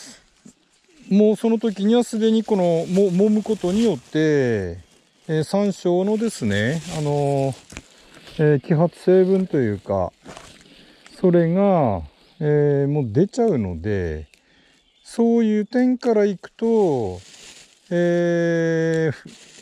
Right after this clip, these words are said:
まあ、あまりいい方法ではないのかもしれない。あの、な-、なんていうのかな、山椒のその香りを、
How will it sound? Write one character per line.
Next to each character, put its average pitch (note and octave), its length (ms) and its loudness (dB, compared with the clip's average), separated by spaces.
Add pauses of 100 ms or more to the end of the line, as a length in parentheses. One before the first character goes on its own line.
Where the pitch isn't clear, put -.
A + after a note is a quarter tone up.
ま E3 120 -2
あ、 E3 80 -2
あ F3 40 0
ま F#3+ 120 2
り F3 340 -4
い - 40 0
い - 20 0
方 G#3+ 280 0
法 G#3 220 -2
で F#3+ 80 2
は D3+ 100 0
な E3+ 120 -2
い G3 40 -2
の F#3+ 80 -2
か F#3 100 -6
も E3 80 -4
し - 100 -10
れ A2+ 60 -2
な E2 100 -6
い。 F#2 140 -14
あ D#3+ 120 -4
の、 D3 220 0
な-、 D#3+ 200 -4 (180)
な D3 160 -4
ん - 20 -4
て C3+ 80 -6
い - 20 -2
う G2 40 -6
の - 0 -
か G2+ 80 -2
な、 G2 40 -4
山 F#3 280 -2
椒 D#3 360 -2
の F#3 300 0
そ E3+ 140 -10
の C#3+ 140 -6
香 - 140 -4 (180)
り C#3 140 -2
を、 D3+ 460 0